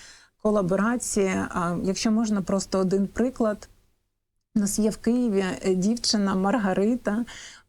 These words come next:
вона, її називають королева зефірів, да, вона з Сумської області, е, з Охтирки. Вона переїхала в Київ, і, м, вона, е, ну, розумієте, для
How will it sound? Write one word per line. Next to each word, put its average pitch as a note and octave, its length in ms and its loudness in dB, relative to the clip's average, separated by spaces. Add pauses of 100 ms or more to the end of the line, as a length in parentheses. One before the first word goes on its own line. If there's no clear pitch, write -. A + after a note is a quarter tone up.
вона, A3+ 400 0
її A3+ 240 0
називають A#3 420 0
королева G#3 400 2
зефірів, C#4+ 520 2
да, G#3 160 2
вона G3+ 340 0
з G3+ 140 -4
Сумської G3+ 400 0
області, A#3+ 600 0
е, G#3 300 0 (280)
з F3+ 100 -4
Охтирки. A#3+ 720 -2 (320)
Вона B3 180 2
переїхала A#3 480 0
в G3 80 -2
Київ, F3+ 420 -2 (120)
і, G#3+ 300 2
м, G3+ 340 0
вона, A#3 680 0 (260)
е, - 80 -6
ну, A3 160 0
розумієте, A#3 480 0
для G3+ 360 0